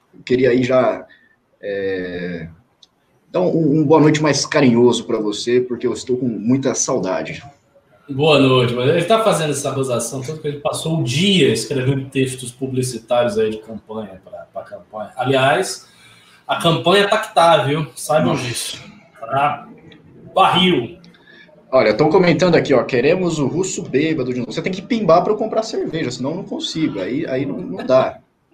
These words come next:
Speaker 1: <laughs> Ai, ai. Bom, eu vou, eu vou começar aqui, e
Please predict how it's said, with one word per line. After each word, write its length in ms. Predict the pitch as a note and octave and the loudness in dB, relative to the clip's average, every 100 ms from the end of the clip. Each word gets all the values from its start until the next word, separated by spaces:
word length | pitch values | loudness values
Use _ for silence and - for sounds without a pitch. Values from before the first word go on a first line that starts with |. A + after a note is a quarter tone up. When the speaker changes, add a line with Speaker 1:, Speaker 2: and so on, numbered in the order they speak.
| _ _ _ - - | _ _ _ -20 -12
Speaker 1:
<laughs> 220 | B2 - - - - - - - - | -12 -12 -20 -20 -18 -18 -20 -20 -4
Ai, 340 | B2+ C#3+ B2+ | 4 6 6
ai. 220 | G#2+ - - | 4 0 0
Bom, 240 | F3 C#3+ | 4 6
eu 120 | D3 | 6
vou, 180 | F3 A3+ | 6 6
eu 140 | F3 F3 | 6 4
vou 140 | G#3+ | 2
começar 480 | G3 C#3+ G#2+ - G2 | 2 0 -2 -4 -4
aqui, 480 | - D3 B2 - - _ _ - _ _ _ _ _ _ - | -2 -4 -4 -6 -20 _ _ -20 _ _ _ _ _ _ -4
e 320 | C#3 C#3 | 0 2